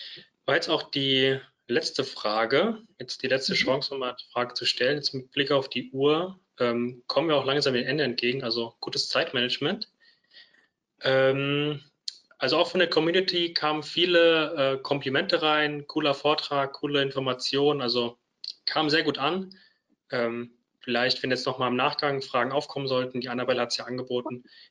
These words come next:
Speaker 1: entweder Kontakt per Mail mit ihr aufnehmen oder auf LinkedIn vernetzen. Ähm, geht da einfach in Austausch mit ihr. Und, ähm, ja, ansonsten bleiben mir noch zwei Ankündigungen in eigener Sache,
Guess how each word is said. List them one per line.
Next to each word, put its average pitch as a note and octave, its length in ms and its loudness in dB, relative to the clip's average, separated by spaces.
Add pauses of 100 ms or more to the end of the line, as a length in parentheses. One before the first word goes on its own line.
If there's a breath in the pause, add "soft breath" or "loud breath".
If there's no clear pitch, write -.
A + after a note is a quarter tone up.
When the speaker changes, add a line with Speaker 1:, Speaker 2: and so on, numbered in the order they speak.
(120)
Speaker 1:
entweder C#3 360 2
Kontakt C#3+ 440 -2
per C#3+ 100 2
Mail F3+ 180 4
mit F3 160 0
ihr D3+ 100 2
aufnehmen D3 440 -2
oder D3 180 -2
auf C#3+ 160 -2
LinkedIn C#3+ 300 -2
vernetzen. B2+ 600 -4 (480)
Ähm, A#2+ 220 -8
geht C3+ 160 2
da C#3+ 80 0
einfach B2 240 -4
in B2 120 -4
Austausch B2 420 -2
mit - 180 -14
ihr. A#2 220 -4 (640 soft breath)
Und, A2+ 640 -6
ähm, G#2+ 340 -4
ja, A2+ 140 2
ansonsten E3+ 720 2 (760)
bleiben C#3 320 2
mir E3+ 120 2
noch F#3+ 240 2 (120)
zwei D3 480 0
Ankündigungen D#3 880 -2
in B2+ 80 0
eigener F3 320 2
Sache, F3+ 480 0